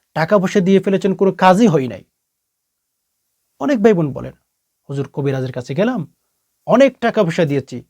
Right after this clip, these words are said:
কিন্তু কোনো কাজে আসে নাই।" হ্যাঁ, তাহলে আপনি থামুন, বাসা বাড়িতে বসে কোনো টাকা পয়সা লাগবে না, আপনি বাড়িতে বসে বসে আমলটি করেন। শত্রু কীভাবে ক্ষতি করতে পারে আমি দেখব।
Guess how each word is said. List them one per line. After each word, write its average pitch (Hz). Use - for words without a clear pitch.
কিন্তু 123
কোনো 127
কাজে 123
আসে 117
নাই।" 117
হ্যাঁ, 151
তাহলে 165
আপনি 160
থামুন, 262
বাসা 143
বাড়িতে 202
বসে 214
কোনো 247
টাকা 214
পয়সা 190
লাগবে 127
না, 110
আপনি 196
বাড়িতে 220
বসে 233
বসে 202
আমলটি 156
করেন। -
শত্রু -
কীভাবে 123
ক্ষতি 131
করতে 123
পারে 117
আমি 117
দেখব। 107